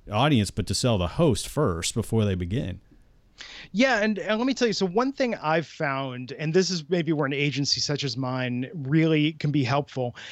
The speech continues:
Speaker 2: is that you want, you're absolutely right that you wanna make sure the host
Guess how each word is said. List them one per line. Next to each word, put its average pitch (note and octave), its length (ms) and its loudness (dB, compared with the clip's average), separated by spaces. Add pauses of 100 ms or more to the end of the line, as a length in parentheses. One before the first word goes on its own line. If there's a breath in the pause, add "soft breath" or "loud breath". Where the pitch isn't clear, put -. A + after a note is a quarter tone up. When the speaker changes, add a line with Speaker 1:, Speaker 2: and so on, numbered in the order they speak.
(200 loud breath)
Speaker 2:
is G3 280 2
that G3 120 2
you F3+ 140 0
want, E3+ 280 0
you're F3+ 180 4
absolutely G3+ 380 2
right D#3 280 2
that E3 100 -6
you D3+ 100 -6
wanna E3 260 0
make G3+ 160 -4
sure D#3+ 340 0
the C3+ 140 -4
host D#3+ 480 -2